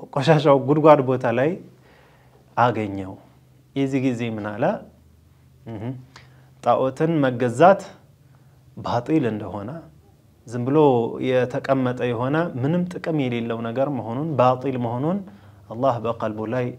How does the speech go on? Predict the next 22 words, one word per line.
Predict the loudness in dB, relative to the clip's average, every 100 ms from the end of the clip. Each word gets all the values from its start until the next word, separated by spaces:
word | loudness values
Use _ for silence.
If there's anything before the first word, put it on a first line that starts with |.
| -12
አስቀመጠለትና | -12 -12 -12 -12 -12 -14 -14 -18 -12 -6 -6 -8 -20 _ -20 -20 -20 -20 _ -10
እንዲገ-፣ | -2 2 4 4 4
መ-፣ | 4 4
መገዛት | 4 6 6 12 10 10
የሚገባው | 4 6 6 10 12
ነገር | 12 8 6 6
እንዳልሆነ፣ | 8 6 6 2 0 -4 -2
ራሱን | 6 6 6 2
እንኳን | 4 4 4
ቆሻሻ | 2 6 10 10
ቦታ | 10 4
ላይ | 4 4
ለመውደቅ | 4 2 0 -2 -2
እንኳን | -2 2 0 -2 -16 -20 -12
የማይጠቅም | -4 -2 -2 -4 -8 -6 -4 -4
ነገር | -4 -4 -4
መሆኑን | -4 -6 -6 -6 -4
ተረዳና | -4 -6 -4 -6 0 2 2 -2 -18 -20 _ -6
ወደ | -4 -2
ቤቱ | -4 -10 -14
ተመለሰ። | -16 -14 -14 -16 -18 -20 _ _ _ _ _ _ _ _ _ _ _ _
ከዛም | -4 0 2 2